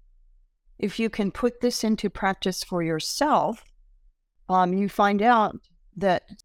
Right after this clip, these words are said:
in the construction management industry, what is needed and wanted is service. So service to your client,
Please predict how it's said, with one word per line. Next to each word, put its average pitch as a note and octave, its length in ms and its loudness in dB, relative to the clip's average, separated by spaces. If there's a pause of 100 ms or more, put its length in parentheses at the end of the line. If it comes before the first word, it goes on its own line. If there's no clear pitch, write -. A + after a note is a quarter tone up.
(140)
in G3+ 220 2
the F#3+ 60 0
construction F#3+ 640 -2
management F#3+ 600 -2
industry, F3 720 -2 (880)
what F3+ 180 0
is E3+ 200 -2
needed G3 340 0
and E3+ 200 -2
wanted F#3 540 -2 (300)
is A3 180 0
service. - 680 -2 (1000)
So F#3 320 2 (180)
service A3+ 540 -2
to - 140 -4
your F3+ 140 0
client, - 640 -4